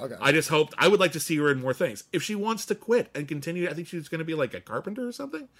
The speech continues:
Speaker 1: Oh.
Speaker 2: Like, I,
Speaker 1: <laughs>
Speaker 2: whatever. Like, if she wants to quit and do whatever she wants to do, knock yourself out. Be happy.
Speaker 1: I
Speaker 2: But
Speaker 1: would, uh,
Speaker 2: I would love to see you in more things 'cause you're super talented.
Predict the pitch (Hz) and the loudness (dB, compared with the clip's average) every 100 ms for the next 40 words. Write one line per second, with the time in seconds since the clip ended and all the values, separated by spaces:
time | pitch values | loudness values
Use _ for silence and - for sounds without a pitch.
0 | - - - 180 180 190 185 220 233 - | -20 -20 0 6 6 6 6 8 8 8
1 | 262 294 165 175 165 147 240 226 220 208 | 8 6 4 2 2 0 0 0 4 6
2 | 247 151 160 175 170 185 170 202 - - | 6 4 0 0 0 -2 -2 -2 -4 -8
3 | 117 139 160 175 147 160 147 214 147 107 | -2 0 0 -2 0 0 2 2 0 -2
4 | 131 143 135 185 160 104 95 113 139 135 | 0 2 2 0 0 -4 0 0 0 0
5 | 135 143 190 170 165 143 135 156 131 120 | 2 6 6 6 4 2 -4 -2 -2 -4
6 | 120 165 117 110 110 127 110 127 98 - | -4 -6 -6 -10 -10 -12 -14 -14 -14 -18